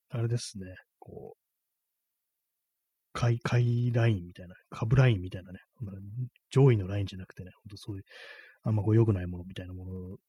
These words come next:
安いからまあこれで済ませるかみたいな感じのね、あと百均とかも使っちゃってましたしね、なんか。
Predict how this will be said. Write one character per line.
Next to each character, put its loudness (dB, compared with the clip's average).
安 -6
い -2
か -6
ら -4
ま -8
あ -14
こ -4
れ -2
で -2
済 -4
ま 0
せ 4
る 6
か 4
み 0
た -4
い -6
な -6
感 -4
じ -6
の -6
ね、 -8
あ -10
と -20
百 0
均 8
と 8
か 6
も -2
使 -4
っ -2
ち -6
ゃ 2
っ -2
て -4
ま 2
し -6
た -12
し -14
ね、 -16
な -16
ん -18
か。 -20